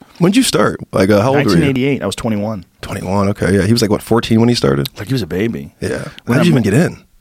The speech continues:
Speaker 2: Um, I think they let him in. I didn't know you could get in. I thought you had to be twenty-one because it
Speaker 1: Same
Speaker 2: was a
Speaker 1: here.
Speaker 2: bar.
Speaker 1: Yeah.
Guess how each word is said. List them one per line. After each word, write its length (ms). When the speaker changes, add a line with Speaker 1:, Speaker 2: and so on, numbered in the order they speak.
Speaker 2:
Um, 440
I 100
think 220
they 100
let 260
him 120
in. 140
I 120
didn't 220
know 140
you 160
could 240
get 240
in. 360
I 80
thought 220
you 100
had 160
to 60
be 120
twenty-one 680
because 220
it 20
Speaker 1:
Same 160
Speaker 2:
was 60
a 20
Speaker 1:
here. 60
Speaker 2:
bar. 360
Speaker 1:
Yeah. 180